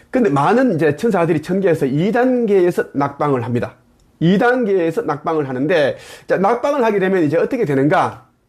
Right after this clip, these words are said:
천사로서의 그 일을 할 수 없는가? 폐기 처분되는가? 자, 이 단계 낙방한 사람들은 이제 두 가지 방법이 있습니다.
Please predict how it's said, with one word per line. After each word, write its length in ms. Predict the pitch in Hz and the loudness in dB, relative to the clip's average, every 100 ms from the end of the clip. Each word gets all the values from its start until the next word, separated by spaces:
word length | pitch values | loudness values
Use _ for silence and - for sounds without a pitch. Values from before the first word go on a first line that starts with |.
| _ _ _ _ _ _ _ _ _ _ _ _ _ _ - | _ _ _ _ _ _ _ _ _ _ _ _ _ _ -8
천사로서의 600 | - 269 233 190 170 190 | 0 2 4 2 2 0
그 100 | - | 0
일을 240 | 156 190 190 | 0 0 -2
할 80 | 196 | -4
수 260 | - - _ _ _ _ _ _ _ _ _ _ _ _ | -6 -8 _ _ _ _ _ _ _ _ _ _ _ _
없는가? 540 | 143 170 165 151 107 - _ _ _ | 0 2 2 2 -2 -8 _ _ _
폐기 220 | - 233 | -4 -2
처분되는가? 760 | 233 165 110 127 156 113 - - _ _ - - - - - - - | -2 -2 -2 0 0 0 -4 -16 _ _ -20 -20 -20 -20 -20 -20 -8
자, 340 | 92 95 - - - _ _ _ - - | -2 -2 -2 -10 -20 _ _ _ -8 0
이 200 | 180 262 | 2 2
단계 300 | 294 262 226 | 2 2 0
낙방한 360 | 165 214 196 | -2 -2 0
사람들은 360 | 180 185 170 147 | 0 0 0 -2
이제 140 | 135 | -2
두 180 | - 202 | -4 -2
가지 240 | 247 233 220 | 0 0 -2
방법이 260 | 160 131 | -2 -4
있습니다. 320 | 113 127 - | -6 -6 -8